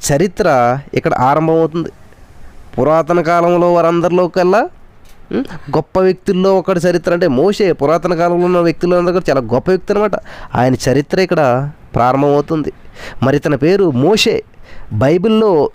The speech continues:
ఎనిమిది వందల కంటే ఎక్కువ సార్లు కనిపిస్తూ ఉంది. ప్రియులారా, చాలా ముఖ్యమైన విషయం రాసుకోవాలి మీరంతా కూడా. బైబిల్ గ్రంథంలో మనం చూసినట్లయితే ఎనిమిది వందల కంటే ఎక్కువ సార్లు మోషే పేరు కనిపిస్తూ ఉందంట.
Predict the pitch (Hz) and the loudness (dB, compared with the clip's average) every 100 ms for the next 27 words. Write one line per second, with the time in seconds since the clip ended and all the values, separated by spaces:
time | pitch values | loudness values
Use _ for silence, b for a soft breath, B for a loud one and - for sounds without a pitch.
0 | - 131 165 170 175 170 165 165 160 165 | -2 0 2 2 2 2 2 2 0 0
1 | 151 165 185 135 139 - 202 180 196 185 | 0 -2 0 2 0 -2 -2 2 2 2
2 | 190 185 180 - 175 175 - - - - | 0 0 -2 0 0 0 -6 -12 -20 -4
3 | 117 120 107 - 120 113 120 - 151 147 | 0 2 0 0 0 0 -2 -2 0 2
4 | 143 - 131 117 113 - 123 120 120 120 | 2 0 0 2 0 0 0 0 0 0
5 | 120 113 - B B B B 101 135 151 | 0 0 -2 B B B B -2 0 2
6 | 160 165 160 165 160 139 151 175 170 160 | 2 2 2 2 2 2 0 0 0 0
7 | 185 196 110 - B B - 151 175 180 | 2 2 2 0 B B 0 2 2 2
8 | 175 165 170 165 160 160 165 160 151 - | 2 2 2 2 0 0 2 0 -2 -2
9 | 214 180 226 214 202 156 147 165 B 117 | -2 2 2 2 0 2 -2 -4 B -2
10 | 123 139 156 139 147 139 139 139 - 139 | 0 0 0 2 0 2 0 0 0 0
11 | 139 135 | 0 -2